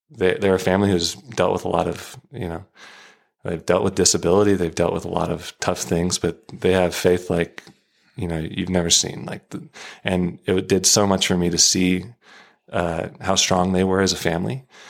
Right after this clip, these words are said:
Um, and they, in that time, were really believing strongly that God was gonna do a miracle and, like, saying it like God's gonna do a miracle.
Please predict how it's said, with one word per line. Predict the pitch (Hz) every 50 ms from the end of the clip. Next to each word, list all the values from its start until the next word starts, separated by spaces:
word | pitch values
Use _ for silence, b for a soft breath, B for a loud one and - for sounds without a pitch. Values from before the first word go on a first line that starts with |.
| B B B B B B
Um, | - 101 95 90 87 87 82 82 82 85 - b b b b b b b b b b _ _ _ _ _ _ _ _ - _ _ b b b b b b b b b b b b _ _ _ _ _ _ _ _ _ _ _ _ _ _ _ _ _ _ _ _ _ -
and | 101 95 92 85
they, | 95 98 101 107 107 113 113 -
in | - 98 95
that | 92 90 - -
time, | - - 85 85 87 90 101 113 - - _ -
were | 101 95 90 87
really | 87 87 90 95 101 101 104 104 107 110 110 110
believing | 101 101 98 95 98 98 95 95 90 85
strongly | - - - - 95 90 90 90 90 87 87 90 90 87 92 98 95 - _ _ - -
that | 113 98 85 -
God | - 90 85 85 85 87 95 - 101
was | 90 90 -
gonna | - 87 85
do | 87 - 90
a | 87
miracle | 85 85 87 90 87 85 - - - - - - - _ b b b b b b b b b b b
and, | - 92 90 90
like, | 87 85 85 - _ - - - _ _ _ _ _ -
saying | - - 101 92 90 87 87 80
it | 82 85 - - _ -
like | - 90 - -
God's | - - - - -
gonna | - - - -
do | - - 101 101
a | -
miracle. | - - - - - - - - - -